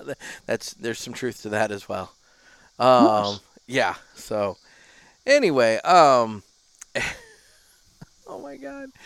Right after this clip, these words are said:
Speaker 1: what have I been watching? I've just been catching up on Futurama. Um, eh, trying to get to the newer episodes. I've been watching a lot of that lately, and, uh,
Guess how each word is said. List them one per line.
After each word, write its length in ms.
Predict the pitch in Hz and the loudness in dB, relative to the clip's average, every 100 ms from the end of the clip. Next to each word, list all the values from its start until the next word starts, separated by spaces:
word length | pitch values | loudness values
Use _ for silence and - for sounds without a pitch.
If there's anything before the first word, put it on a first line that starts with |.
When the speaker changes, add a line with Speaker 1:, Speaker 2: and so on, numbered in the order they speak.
| - - - - | -20 -20 -12 0
Speaker 1:
what 140 | 294 | 2
have 120 | 233 | 4
I 120 | 165 | 4
been 180 | 147 139 | 4 2
watching? 360 | 131 135 139 143 | 0 0 -2 -4
I've 300 | 143 247 233 | 2 2 0
just 200 | 247 214 | -8 -6
been 140 | 202 | -6
catching 380 | 196 185 180 165 | -2 -4 -4 -4
up 160 | 165 160 | -4 -4
on 80 | 143 | -8
Futurama. 840 | 143 139 143 135 123 131 131 127 _ _ - | -10 -10 -6 -2 0 0 -2 -4 _ _ -2
Um, 760 | 135 127 123 123 120 117 113 _ _ _ _ | 0 2 0 -4 -6 -8 -12 _ _ _ _
eh, 160 | - 85 - | -14 -14 -8
trying 300 | 147 139 131 | -2 -2 -2
to 60 | |
get 380 | 120 123 123 _ | -4 -4 -6 _
to 100 | - | -6
the 80 | 127 | -6
newer 320 | 120 117 113 | -4 -4 0
episodes. 520 | 113 110 113 113 110 117 | 0 -2 -6 -6 -4 -4
I've 100 | 117 | -6
been 120 | 117 | -4
watching 380 | 113 110 110 107 | -4 -6 -10 -10
a 80 | |
lot 180 | 101 98 | -8 -8
of 60 | 95 | -4
that 340 | 98 95 - | -4 -6 -6
lately, 400 | 98 95 95 98 _ _ _ _ _ | -8 -6 -8 -10 _ _ _ _ _
and, 460 | 107 110 107 107 104 | -8 -6 -6 -6 -2
uh, 420 | 104 104 101 | 0 2 0